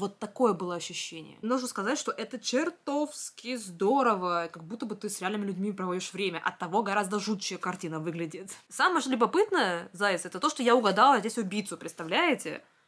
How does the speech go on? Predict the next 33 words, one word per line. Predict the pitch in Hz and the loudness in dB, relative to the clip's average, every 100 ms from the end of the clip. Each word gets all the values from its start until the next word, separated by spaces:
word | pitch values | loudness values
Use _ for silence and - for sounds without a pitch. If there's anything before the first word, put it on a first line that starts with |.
| _ _ _ | _ _ _
Я | - 202 | -8 -2
сама | 294 294 247 | 4 6 6
не | |
ожидала, | 190 214 311 | 4 4 4
потому | 226 | 4
что | 214 | 0
я | 208 262 | 2 4
обычно | 254 233 233 | 4 2 0
булка | 185 269 302 196 | 2 4 4 2
в | |
детективах, | 175 175 - 302 302 - | -2 -6 -4 -2 0 0
кроме | 208 208 202 | 0 2 2
шуток. | - 247 202 - | 2 0 -2 -6
Я | 180 214 | -2 0
никогда | 226 247 240 220 | 0 0 2 2
не | 254 | 2
угадываю | 240 196 214 233 214 214 202 202 - | 2 4 4 4 4 4 4 0 -12
виновника. | 180 208 240 233 185 160 165 | -2 4 6 6 4 -2 -4
Никогда. | 180 190 254 294 240 196 190 151 - - - | -2 2 2 2 2 4 4 4 0 -20 -12
И | |
для | 180 | -2
меня | 196 269 | 2 4
это | 269 | 6
каждый | 254 220 240 | 6 8 8
раз: | 262 - | 8 6
«О, | 330 392 381 320 262 233 | 0 0 0 -2 -2 0
офигеть, | 262 302 262 285 370 | 0 2 4 6 4
так | 339 285 | 4 -4
вот | 269 302 | -2 -2
оно | 294 277 | 0 -2
чё!» | - 302 - | 0 2 4
А | 208 | 2
здесь | 170 180 320 427 - | 0 2 4 4 2